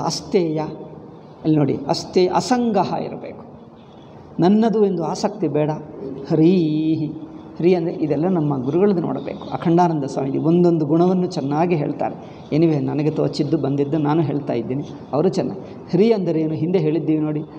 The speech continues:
ತಪ್ಪು ಕೆಲಸ ಮಾಡುವುದಕ್ಕೆ ನಾಚಿಕೆ ಇರುವುದು. ತಪ್ಪು ಕೆಲಸ, ನಾಚಿಕೆ ಇರುವವರು ತಪ್ಪು ಕೆಲಸ ಮಾಡುವಕ್ಕೆ ಹೋಗಲ್ಲ.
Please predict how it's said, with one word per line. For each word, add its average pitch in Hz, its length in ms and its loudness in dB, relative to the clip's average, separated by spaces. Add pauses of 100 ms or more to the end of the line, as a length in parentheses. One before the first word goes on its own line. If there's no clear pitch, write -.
(340)
ತಪ್ಪು 185 300 0
ಕೆಲಸ 202 320 0
ಮಾಡುವುದಕ್ಕೆ 170 760 0
ನಾಚಿಕೆ 160 540 0
ಇರುವುದು. 147 380 0 (1500)
ತಪ್ಪು 202 320 2
ಕೆಲಸ, 233 360 2 (320)
ನಾಚಿಕೆ 180 580 2
ಇರುವವರು 214 420 4
ತಪ್ಪು 208 280 -6
ಕೆಲಸ 175 220 -2
ಮಾಡುವಕ್ಕೆ 143 480 -4
ಹೋಗಲ್ಲ. - 340 -4